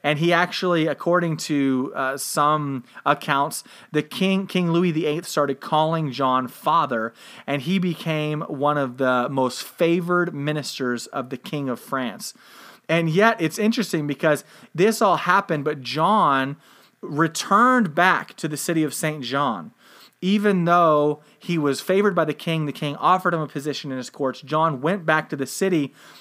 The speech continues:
where the, this, this battle was happening.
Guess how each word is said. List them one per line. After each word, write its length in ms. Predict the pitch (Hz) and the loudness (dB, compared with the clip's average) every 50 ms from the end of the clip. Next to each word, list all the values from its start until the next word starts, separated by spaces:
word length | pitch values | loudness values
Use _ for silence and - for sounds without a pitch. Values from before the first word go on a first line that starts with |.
| - - | -18 -14
where 680 | - 135 143 156 156 151 151 151 151 151 147 143 - _ - - - - | -10 -4 0 2 2 4 6 6 6 6 4 4 0 _ -20 -20 -8 -2
the, 380 | 156 151 147 139 139 - 160 135 | 2 4 4 4 2 2 -2 -2
this, 460 | 156 160 156 143 - - - - - - - _ _ _ _ _ _ _ _ _ _ - | 0 0 0 0 -2 -6 -10 -10 -12 -18 -20 _ _ _ _ _ _ _ _ _ _ -10
this 220 | 135 147 170 139 | -2 -2 -2 -2
battle 400 | 117 110 127 - - 294 330 285 156 | 0 0 0 0 2 2 2 2 2
was 160 | 143 127 - | 0 0 0
happening. 480 | - 127 123 - - 117 101 95 - | 0 -2 -2 0 -4 -8 -8 -8 -12